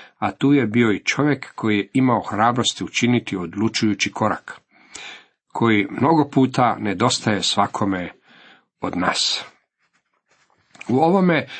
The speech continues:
nalazimo veliku pouku. Postoje određene organizacije, određeni pokreti i određene metode koje je Bog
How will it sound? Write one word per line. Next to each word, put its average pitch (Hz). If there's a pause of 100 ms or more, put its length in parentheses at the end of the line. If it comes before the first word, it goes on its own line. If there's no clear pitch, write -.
(140)
nalazimo 110
veliku 101
pouku. - (240)
Postoje 208
određene 131
organizacije, 98 (500)
određeni 117
pokreti 120
i 104
određene 107
metode 120
koje 104
je 95
Bog 131